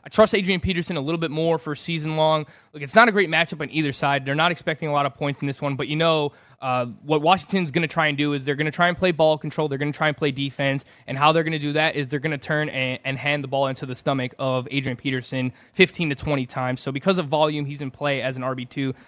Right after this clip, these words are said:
Don't necessarily like him for D F S this week. Jordan Reed, weird season. He's finally staying healthy, but he's not doing much.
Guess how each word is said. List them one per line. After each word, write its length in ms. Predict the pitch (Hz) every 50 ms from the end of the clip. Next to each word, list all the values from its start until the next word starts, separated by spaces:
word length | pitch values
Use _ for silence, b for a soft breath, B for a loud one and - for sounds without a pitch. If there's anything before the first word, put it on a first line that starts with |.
| b b
Don't 160 | - 165 160 156
necessarily 440 | 156 139 135 - 160 143 143 143
like 200 | 135 131 139 143
him 100 | 139 139
for 120 | 127 - 131
D 160 | 123 139 143
F 160 | 135 127 -
S 140 | 147 143 -
this 160 | 147 135 -
week. 160 | 147 143 131 b b b b b b
Jordan 300 | 214 262 277 254 220 196
Reed, 280 | 214 214 214 185 135
weird 280 | 123 175 202 220 180 -
season. 320 | - 196 196 185 196 202
He's 160 | 160 131 123
finally 320 | - - 147 180 190 185 175
staying 220 | - - 170 165
healthy, 280 | 127 151 156 160 - 175
but 140 | 143 131 131
he's 100 | 123 117
not 240 | 131 139 147 -
doing 220 | 143 151 151 151 143
much. 320 | 139 143 143 143 - -